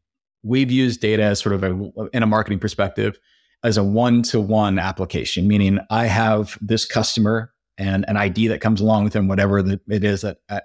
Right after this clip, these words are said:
helps identify who this is or what they are. And then I send that to an ad buying platform, and then I send that to my website for ad personalization or experience personalization, whatever it might be.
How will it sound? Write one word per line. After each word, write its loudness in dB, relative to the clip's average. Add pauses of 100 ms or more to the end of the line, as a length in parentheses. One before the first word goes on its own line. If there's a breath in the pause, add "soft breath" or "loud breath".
helps -4
identify -2
who -2
this -4
is -2
or -10
what -6
they -4
are. 0 (580 soft breath)
And 2
then 2
I 0 (160)
send 2
that -4
to 0
an 0
ad 0
buying 0
platform, 2
and 2
then 0
I -4
send -2
that -4
to 0
my 0
website -2
for -6
ad -2
personalization 0
or -8
experience -2
personalization, -2
whatever -6
it -16
might -12
be. -2